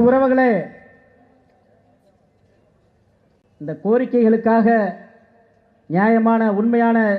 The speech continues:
இந்த விடுதலை போராட்டத்திற்காக தாயக தமிழகத்திலும் சரி, உலகம் முழுவதும்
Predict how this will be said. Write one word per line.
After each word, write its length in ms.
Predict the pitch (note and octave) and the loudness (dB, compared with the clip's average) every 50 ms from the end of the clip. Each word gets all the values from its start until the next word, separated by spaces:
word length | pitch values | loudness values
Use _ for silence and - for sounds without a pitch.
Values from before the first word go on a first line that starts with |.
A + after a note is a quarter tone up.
| G3 - | -6 -8
இந்த 140 | G3+ F#3+ G3+ G3 F#3 F3 D#3+ D#3 - - - - - _ _ _ _ _ _ _ - | -6 -2 0 0 0 -2 -4 -6 -10 -16 -20 -20 -20 _ _ _ _ _ _ _ -4
விடுதலை 320 | E3+ G#3 A#3 A#3 A#3+ A3+ G#3 - - | -2 0 0 2 0 0 -2 0 0
போராட்டத்திற்காக 760 | G#3+ A#3+ B3 A#3+ A#3 A#3+ A3 - G#3+ G3+ G3+ A3 G#3+ G3 G#3 G3+ F#3+ F#3 F3+ - - - - _ _ _ _ _ _ _ _ _ _ _ _ _ _ _ _ _ _ _ _ _ _ _ _ _ _ _ _ _ _ _ _ _ _ _ _ _ _ _ _ _ _ _ _ - - | 0 0 0 -2 -2 -4 -6 -6 -6 -4 -2 -2 0 0 0 0 0 -2 -4 -6 -12 -20 -20 _ _ _ _ _ _ _ _ _ _ _ _ _ _ _ _ _ _ _ _ _ _ _ _ _ _ _ _ _ _ _ _ _ _ _ _ _ _ _ _ _ _ _ _ -6 -4
தாயக 320 | F3+ F#3+ G#3 G#3+ G3+ F#3+ F#3+ F#3 F#3+ | -2 0 0 0 0 0 -2 -2 -2
தமிழகத்திலும் 560 | F#3 G3 G3+ G#3 F#3+ G3 G3 - F#3+ F#3 F3+ D#3+ F3 | -4 -2 -2 0 -2 -2 -2 -4 -4 -4 -4 -2 -2
சரி, 240 | F3 E3+ F#3 G#3+ A3+ A3 G3 - - - D#3+ E3+ | -2 -2 0 -2 -4 -4 -6 -10 -18 -12 -8 -2
உலகம் 260 | G3 G3+ F#3 F#3 E3+ | -2 0 0 0 0
முழுவதும் 420 | F3 F#3 G#3 G#3 G#3+ G3 G3+ F#3 | 0 0 0 -2 -2 -4 -4 -6